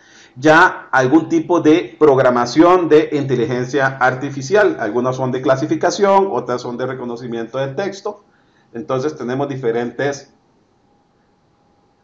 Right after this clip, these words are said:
formas de poder estar utilizándolo. ¿Cómo es que nosotros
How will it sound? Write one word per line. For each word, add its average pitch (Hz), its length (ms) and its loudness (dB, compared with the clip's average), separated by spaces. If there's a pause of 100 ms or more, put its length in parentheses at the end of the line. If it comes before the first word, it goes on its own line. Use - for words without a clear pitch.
(120)
formas 170 580 0 (180)
de 151 300 -2
poder 147 680 -2 (720)
estar 135 640 -2 (260)
utilizándolo. 113 760 -8 (3000)
¿Cómo 196 280 -4
es 220 140 -2
que 202 140 -12
nosotros 151 600 -6